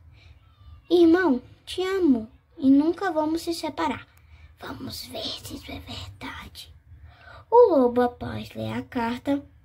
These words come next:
ficou querendo separar os irmãos. Ele se fantasiou de Lula e esperou eles voltarem.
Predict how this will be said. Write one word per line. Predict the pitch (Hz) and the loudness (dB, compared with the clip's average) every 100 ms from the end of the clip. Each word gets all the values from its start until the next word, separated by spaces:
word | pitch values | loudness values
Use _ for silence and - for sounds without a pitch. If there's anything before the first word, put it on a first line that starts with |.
| - - | -20 -12
ficou | - 302 285 269 | -8 0 4 4
querendo | 269 294 254 240 254 | 4 2 2 2 0
separar | 262 240 262 233 214 | -2 -2 0 0 -2
os | 214 254 | -2 -2
irmãos. | 247 196 - - - - - - _ - - - | -2 -4 -18 -20 -20 -20 -20 -20 _ -20 -20 -10
Ele | - 277 339 | 0 2 2
se | 339 | 0
fantasiou | 330 320 320 294 269 269 277 | -2 0 4 4 6 4 6
de | 320 | 4
Lula | 320 247 233 254 320 - | 6 4 4 2 0 -4
e | 277 | -6
esperou | 277 - 285 262 254 262 | -4 -4 -2 0 0 0
eles | 277 285 269 | 0 0 0
voltarem. | 294 339 339 220 202 - - | 2 2 0 -6 -6 -8 -12